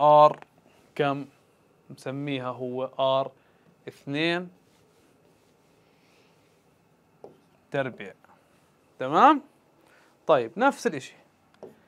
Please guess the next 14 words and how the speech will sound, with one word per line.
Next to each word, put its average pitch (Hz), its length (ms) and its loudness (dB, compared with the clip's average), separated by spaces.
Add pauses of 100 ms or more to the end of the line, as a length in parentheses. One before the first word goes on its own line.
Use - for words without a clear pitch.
(360)
الكي 214 460 0
اللي 151 280 -6
هي 160 100 -2
عبارة 151 360 2
عن 131 180 0
تسعة 190 400 4
ضرب 151 360 2
عشرة 127 500 0
قوة 143 260 -4
تسعة، 170 480 2 (1200)
والكيو 185 800 -2 (440)
تو 190 340 0 (420)
كم 175 220 0
مقدارها؟ 151 680 2